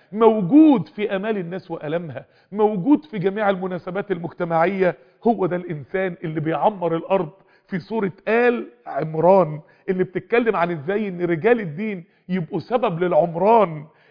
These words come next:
ازاي ان المتدينين يعمروا الدنيا مش يخربوها. عشان كده من الشعارات الجبارة في سورة آل عمران: "يوم تبيض وجوه وتسود وجوه". الاتنين هم اهل الدين، الاتنين ناس شالوا الدين،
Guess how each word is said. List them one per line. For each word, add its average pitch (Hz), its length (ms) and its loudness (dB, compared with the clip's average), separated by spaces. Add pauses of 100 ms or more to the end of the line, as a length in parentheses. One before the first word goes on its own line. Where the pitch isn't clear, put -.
ازاي 208 340 0
ان 214 100 -4
المتدينين 185 800 -4
يعمروا 180 520 2
الدنيا 175 480 -2 (320)
مش 165 480 -8 (280)
يخربوها. 170 880 4 (1120)
عشان 202 300 -4
كده 196 180 -2
من 165 80 -6
الشعارات 175 460 -4
الجبارة 175 440 -6
في - 80 -20
سورة 185 280 -6
آل 190 100 -4
عمران: 180 400 -4 (280)
"يوم 185 260 0
تبيض 185 480 -2
وجوه 208 440 -4
وتسود 180 460 -8
وجوه". 160 280 -4 (220)
الاتنين 185 360 -4
هم 226 160 -6
اهل 202 180 -8
الدين، 170 420 -10 (340)
الاتنين 247 560 -4
ناس 269 260 -2 (340)
شالوا 269 360 2
الدين، 180 460 -4